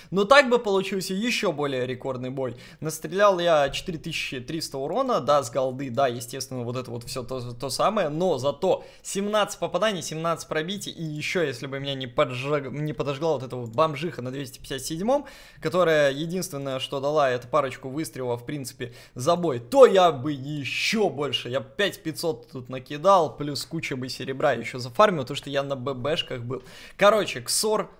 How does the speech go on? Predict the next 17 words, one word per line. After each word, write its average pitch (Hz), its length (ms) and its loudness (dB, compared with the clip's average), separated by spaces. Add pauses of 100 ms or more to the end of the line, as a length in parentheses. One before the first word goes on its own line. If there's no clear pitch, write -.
(120)
тачка 151 420 4 (140)
годная, 143 520 0
мне 170 340 -2
она 139 240 -4
очень 151 320 -4
сильно 143 260 -6
понравилась, 151 580 0
у 143 60 -8
неё 139 140 -8
есть 139 440 -6
харизма, 135 580 -2
у 131 180 -10
неё 139 240 -6
есть 135 380 -6
нечто 139 360 -8
такое, 135 240 -6
знаете, 131 460 -6